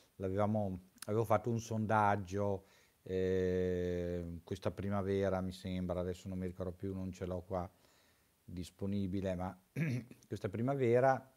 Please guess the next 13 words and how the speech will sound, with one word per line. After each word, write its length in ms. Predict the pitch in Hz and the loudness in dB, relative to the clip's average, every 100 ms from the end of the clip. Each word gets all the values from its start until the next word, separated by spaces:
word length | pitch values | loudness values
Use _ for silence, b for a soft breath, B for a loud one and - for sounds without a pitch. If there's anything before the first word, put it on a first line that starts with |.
| _ _ _ | _ _ _
e 100 | 104 | -4
mi 120 | 95 | -2
avevate 400 | 92 98 104 104 | 0 0 0 -2
detto 300 | 107 104 92 | -2 -2 -4
l'orario 440 | 95 101 104 92 | -2 0 2 2
alle 120 | 92 101 | -2 -4
diciotto, 680 | 127 - 107 110 - 120 | -6 0 2 2 -2 -2
la 100 | 101 | -2
domenica. 760 | 85 104 120 101 98 101 120 101 b b b b b b b b b b b b _ _ _ | -2 -2 -2 -2 -4 -4 -4 -6 b b b b b b b b b b b b _ _ _
Oggi 440 | 123 143 123 104 117 | 10 10 10 6 8
è 300 | 135 123 - | 8 6 0
<clears throat> 920 | - 160 139 131 110 - - - _ - | -4 0 0 0 -2 -6 -16 -20 _ -4
lunedì, 580 | 120 131 117 123 143 | 0 4 4 2 -2